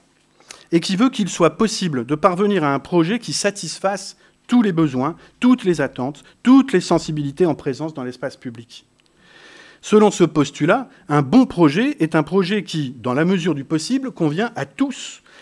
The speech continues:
Et la concertation doit permettre d'atteindre cette adhésion de tous au projet. Autrement dit, l'idéal porté par le projet est un idéal d'adéquation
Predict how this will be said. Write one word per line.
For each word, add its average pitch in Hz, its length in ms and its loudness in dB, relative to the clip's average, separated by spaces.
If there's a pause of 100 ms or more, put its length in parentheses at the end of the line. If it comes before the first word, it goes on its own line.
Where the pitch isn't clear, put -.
(240)
Et 151 80 4
la 147 80 8
concertation 175 800 0 (240)
doit 151 180 6
permettre 175 400 2
d'atteindre 151 460 0
cette 151 240 -4
adhésion 143 380 -4
de 139 120 -6
tous - 480 -10
au 135 80 -6
projet. 110 400 -8 (1200)
Autrement 196 400 6
dit, 170 220 -4 (680)
l'idéal 180 480 2
porté 196 320 0
par 156 140 4
le 147 100 2
projet 156 440 -2
est 151 160 -4
un 165 140 0
idéal 170 480 -2 (100)
d'adéquation 180 840 0